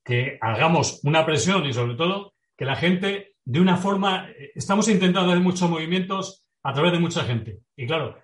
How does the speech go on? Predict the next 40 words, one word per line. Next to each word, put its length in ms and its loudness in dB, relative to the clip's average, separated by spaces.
como 200 -4
no 100 2
adquiramos 480 2
una 160 2
fuerza, 520 -2
una 200 0
unión, 340 0
esa 220 -4
unión 280 -4
que 100 -8
siempre 260 -6
los 120 -4
transportistas 640 -6
hablamos 260 -2
de 100 -2
ella 200 -8
y 100 -6
que 80 -4
nunca 240 2
se 100 -2
consigue, 560 -2
pues 140 -6
se 140 -6
va 140 2
enfocado 460 4
a 60 0
todas 160 0
estas 160 -2
cosas 320 -2
para 220 -4
que 60 -6
esto 220 -4
no 100 -2
pase 240 -2
y 40 -2
para 200 -2
que 100 -6
con 80 -4
la 120 -2
presión 480 -6